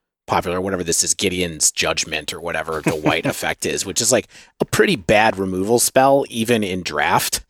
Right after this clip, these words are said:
Speaker 1: kind
Speaker 2: Yeah.
Speaker 1: of. It's very medium tier, but there's no cost to play it.
Speaker 2: Yeah. That, that's the thing, is, like, after my inability to properly judge Mystic Sanctuary,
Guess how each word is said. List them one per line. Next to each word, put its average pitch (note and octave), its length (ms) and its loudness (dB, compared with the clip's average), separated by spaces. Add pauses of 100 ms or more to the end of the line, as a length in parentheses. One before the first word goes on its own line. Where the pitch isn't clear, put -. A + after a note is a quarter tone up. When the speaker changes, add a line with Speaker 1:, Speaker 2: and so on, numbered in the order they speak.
(500)
Speaker 1:
kind C#3+ 240 0
Speaker 2:
Yeah. F3 80 4
Speaker 1:
of. D#3+ 160 -2
It's - 140 -4
very G#2 340 2
medium G2+ 640 -2
tier, C3+ 420 -2 (440)
but A#2 240 4 (400)
there's D#3 240 -2 (240)
no E3+ 180 4
cost - 580 2 (100)
to - 120 0 (140)
play F3+ 320 6
it. - 100 0
Speaker 2:
Yeah. G#2 240 0 (380)
That, D3+ 280 2
that's G3 280 4
the B2 100 2
thing, F2 320 -4
is, - 240 0
like, B2 320 4 (680)
after E3 380 4
my B2+ 720 4
inability A2+ 640 6
to G#2 100 4
properly G#2+ 520 4
judge G2 440 0
Mystic G2+ 360 -2
Sanctuary, B2+ 800 2